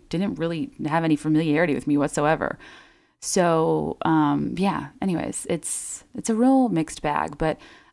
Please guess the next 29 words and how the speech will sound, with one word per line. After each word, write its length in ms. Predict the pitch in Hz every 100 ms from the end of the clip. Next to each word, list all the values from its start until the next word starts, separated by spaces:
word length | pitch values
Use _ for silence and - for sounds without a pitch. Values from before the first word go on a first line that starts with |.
| _
I 100 | 175
will 340 | 180 190 185 - -
give 120 | 156
a 60 |
ton 160 | 147 165
of 60 | 156
credit 260 | 151 147
to 120 | -
Ashley 340 | 147 147 - 156
and 80 | 143
Raina 340 | 143 151 151
because 420 | 147 - 147 - - - _ _
them 160 | 175 180
putting 240 | 190 180
me 140 | 156
on 100 | 156
Girls 180 | 147 147
Gotta 180 | - 147
Eat 260 | 147 151 -
when 180 | 147
I 300 | 147 143 143 -
was 300 | 139 139 139
really 240 | 147 143
small 560 | 143 - 139 139 - -
made 220 | 165 147
a 60 | 139
really 340 | - 135 147
big 300 | 139 143 135
difference. 560 | 131 131 175 208 220